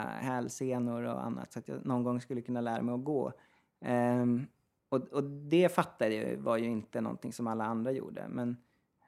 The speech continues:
eh, och, men ändå, det kändes ändå på något sätt naturligt. Eller jag vet, jag vet inte riktigt hur mina föräldrar framställde det där för mig, men de, de har ju alltid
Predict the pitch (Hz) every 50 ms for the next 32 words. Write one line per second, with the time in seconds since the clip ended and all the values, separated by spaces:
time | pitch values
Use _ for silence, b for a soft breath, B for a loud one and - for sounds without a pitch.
0 | 202 170 131 120 117 117 117 123 127 - - 60 55 53 - - - - 113 101
1 | 78 73 - - - _ _ _ 151 160 175 175 190 208 220 208 175 165 175 220
2 | 226 196 170 185 180 180 - 208 196 196 180 - 208 208 185 156 147 165 - -
3 | _ - 269 269 233 - - 131 - - - 135 131 - - 196 202 262 226 -
4 | 73 - - _ - 78 78 - 175 175 170 170 180 196 185 - - _ _ 214
5 | 185 170 196 196 196 190 170 - 147 135 123 - 127 123 - 151 143 139 131 131
6 | 135 131 135 - _ _ _ _ _ _ _ _ - - 139 147 165 175 175 160
7 | 156 - 165 156 139 135 127 - - 170 190 190 160 135 123 120 - 117 117 123
8 | - 131 123 117 113 123 123 131 135 156 165 170 170 165 - 143 143 156 165 170
9 | 180 175 165 151 175 - - - 123 120 110 107 104 - 64 65 67